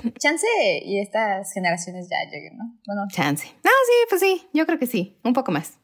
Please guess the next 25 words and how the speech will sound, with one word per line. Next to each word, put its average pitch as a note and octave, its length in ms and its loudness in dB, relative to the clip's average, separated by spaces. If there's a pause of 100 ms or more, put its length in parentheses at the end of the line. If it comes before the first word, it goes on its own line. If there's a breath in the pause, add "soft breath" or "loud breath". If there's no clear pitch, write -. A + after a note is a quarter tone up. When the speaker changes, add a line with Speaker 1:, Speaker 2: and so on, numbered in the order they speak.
Speaker 1:
Ujú. A3+ 220 0
Speaker 2:
Para G#3+ 140 4
eso G#3+ 140 0
mismo, G#3 280 0
para F3 160 2
hacer G3+ 300 0
como F3+ 440 -2
otro G#3+ 360 0
Rent. F#3 320 0 (120)
<laughs> - 760 -4
Algo B3 320 2
que A3 80 -2
sí, F#3 480 -2 (720)
que G#3+ 80 6
ahora A3 240 6
sea G3+ 140 2
revolucionario. D#3+ 680 2 (140)
Porque, A#3+ 640 4 (120)
por C4 100 6
ejemplo, C#4+ 220 4
también C4 240 4
el C#4+ 80 2
personaje A#3+ 440 2
de G3+ 200 2
Angel, F#3+ 520 2